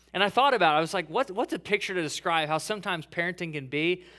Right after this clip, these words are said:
Uh, literally, I thought of this picture. I saw it from Obama's presidency. This is what I think parenting sometimes can feel like. <laughs> Like,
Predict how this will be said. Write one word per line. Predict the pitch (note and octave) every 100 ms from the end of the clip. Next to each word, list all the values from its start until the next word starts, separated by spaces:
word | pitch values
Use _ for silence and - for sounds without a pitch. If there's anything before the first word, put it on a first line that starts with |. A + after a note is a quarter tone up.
| -
Uh, | - D3 -
literally, | F3 B3 G#3
I |
thought | F#3 F#3+
of | F#3+
this | D3+
picture. | G3 F#3 D#3+
I |
saw | - F#3
it | E3+
from | F3
Obama's | D#3+ D3 D3 D#3+ C#3+
presidency. | - D#3+ D#3 C3+ B2 A#2
This | A2 G#3 G#3
is |
what | G3 F#3
I |
think | D#3+ D#3+
parenting | - D3+ C#3+ C#3
sometimes | - G3 E3 C#3 -
can | C3+
feel | D#3+ C3+
like. | A2 - - _ _ _ _ _ _ -
<laughs> | E3+ -
Like, | A3+ -